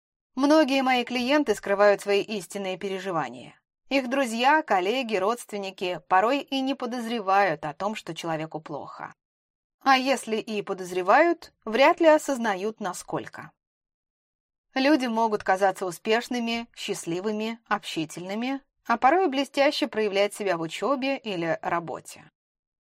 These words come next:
Однако иногда то, что позволяет достичь успеха, сказывается на душевном здоровье. К примеру, можно трудиться без устали, вопреки всему,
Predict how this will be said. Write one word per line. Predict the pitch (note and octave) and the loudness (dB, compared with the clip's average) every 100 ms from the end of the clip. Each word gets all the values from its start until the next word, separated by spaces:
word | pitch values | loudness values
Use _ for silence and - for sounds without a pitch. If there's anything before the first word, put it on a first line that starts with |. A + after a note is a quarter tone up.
| _ _ _ _ _ - | _ _ _ _ _ 4
Однако | B3 B3 D4 C#4+ A#3+ | 4 6 2 2 0
иногда | A#3 A3 A#3 A3+ | 2 2 2 2
то, | B3+ A#3 | 2 -2
что | - F#3+ | -2 -6
позволяет | G3 G3 G3 G#3 G3 F3+ E3 - | -2 2 4 6 4 2 -4 -2
достичь | G#3 F#3+ - E3+ | 0 0 -2 -8
успеха, | F3 - C#4 D#4 F3+ - _ _ | -8 -2 0 0 -2 -8 _ _
сказывается | - - D#4 E4+ C#4+ C4+ - C4 | -4 4 4 4 2 0 -4 -6
на | B3+ | -6
душевном | B3+ - G3+ G3+ G3+ | -6 0 2 2 -2
здоровье. | F#3+ F3+ D#3+ G#2 - - _ _ _ _ _ _ _ _ _ _ _ | -2 -2 0 -4 -12 -20 _ _ _ _ _ _ _ _ _ _ _
К | - | -12
примеру, | - G#3+ A3 A#3+ C4 | -4 -2 0 2 2
можно | G#3+ G3 G3 | 2 0 0
трудиться | F#3 G3 G3 A3 G3 | -4 -4 -4 -4 -4
без | F#3 F3+ | -4 -4
устали, | A#3+ D4+ - C#4+ D4 - | -4 -2 0 0 0 0
вопреки | G#3+ G3+ G#3+ G#3 G3 | -4 -4 -4 -4 -6
всему, | - F3+ D#3+ F#3+ C#4+ | -6 -8 -4 -4 -6